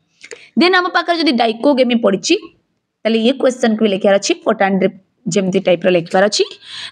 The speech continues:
ଦେନ୍ ଯଦି କ୍ୱେଶ୍ଚନ ପଡ଼ିଲା contrivances of cell pollination,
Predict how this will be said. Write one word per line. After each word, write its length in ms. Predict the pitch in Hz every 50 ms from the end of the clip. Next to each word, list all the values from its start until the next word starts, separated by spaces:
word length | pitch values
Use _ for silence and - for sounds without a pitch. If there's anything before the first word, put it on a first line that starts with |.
| - 233
ଦେନ୍ 200 | 339 381 427 453 403
ଯଦି 180 | 415 403 403 392 - - - - -
କ୍ୱେଶ୍ଚନ 380 | - 240 233 - - - 359 381 370 -
ପଡ଼ିଲା 220 | 320 302 302 - - -
contrivances 800 | - 220 202 196 196 220 285 311 294 320 311 285 269 285 294 285 285 294
of 120 | 269 269 277
cell 300 | 233 - - 247 240 240 240 240
pollination, 760 | 240 226 226 226 220 220 226 220 220 - - 247 240 254 311